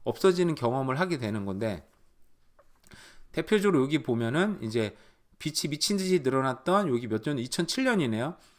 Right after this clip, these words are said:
그러니까 요, 요러니까 이제 이 하우-, 버블이 붕괴됐잖아요. 이게 이천구, 이천구 년에 이제 금융위기가 터진 버블이 붕괴됐잖아요. 그죠? 그래서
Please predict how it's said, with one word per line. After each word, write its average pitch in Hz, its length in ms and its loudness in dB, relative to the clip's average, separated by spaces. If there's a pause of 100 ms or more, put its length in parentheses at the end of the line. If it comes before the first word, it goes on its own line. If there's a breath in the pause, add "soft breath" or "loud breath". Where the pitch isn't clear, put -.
(280 soft breath)
그러니까 160 240 6
요, 170 160 6
요러니까 196 560 6
이제 143 460 0 (360 soft breath)
이 147 260 -2
하우-, 202 400 2
버블이 170 380 8
붕괴됐잖아요. 135 680 2
이게 120 160 -6
이천구, 113 420 -4
이천구 135 420 -2
년에 151 260 2
이제 110 260 -4 (360 soft breath)
금융위기가 160 420 2
터진 147 320 -4
버블이 131 360 2
붕괴됐잖아요. 104 680 0
그죠? 139 300 -4
그래서 117 320 -4